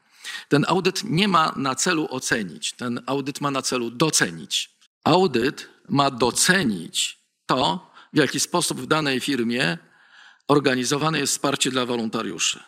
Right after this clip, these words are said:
I ci, którzy są doceniani, potem otrzymują certyfikat wolontariatu, e, pracowniczego najwyższej wartości. To jest jak gdyby koniec tego procesu. To jest bardzo ważne, żebyśmy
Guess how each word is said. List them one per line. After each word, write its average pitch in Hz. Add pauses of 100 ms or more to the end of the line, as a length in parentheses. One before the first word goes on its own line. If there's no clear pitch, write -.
(540)
I 131
ci, -
którzy 127 (600)
są 196
doceniani, 127 (480)
potem 151 (100)
otrzymują 139 (160)
certyfikat 131
wolontariatu, 131 (540)
e, 127
pracowniczego 127
najwyższej 117 (360)
wartości. 113 (540)
To -
jest 143
jak 139
gdyby 143
koniec 180
tego 147
procesu. - (600)
To -
jest 160
bardzo 180
ważne, 139 (520)
żebyśmy 147